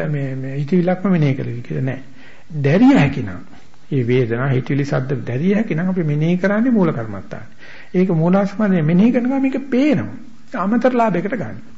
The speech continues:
මේකට හැබැයි අතනින් ගලවලා මෙතෙන්ද හිත යොදවන්න ඕනකමක් නැත්තේ. ඒක ඒ මේ ඒ විදිහට හරියට මේ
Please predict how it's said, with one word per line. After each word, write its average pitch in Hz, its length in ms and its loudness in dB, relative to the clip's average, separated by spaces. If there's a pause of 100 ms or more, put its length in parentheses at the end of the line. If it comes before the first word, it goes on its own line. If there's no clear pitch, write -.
(420)
මේකට 180 280 0
හැබැයි 185 240 2
අතනින් 190 340 2
ගලවලා 190 300 2
මෙතෙන්ද 196 340 0
හිත 165 220 2
යොදවන්න 180 440 0
ඕනකමක් 156 260 -2
නැත්තේ. 107 480 -10 (720)
ඒක 185 160 2
ඒ 147 440 4
මේ 123 300 -4 (520)
ඒ 160 140 2
විදිහට 147 380 2 (1300)
හරියට 156 440 0
මේ 151 220 0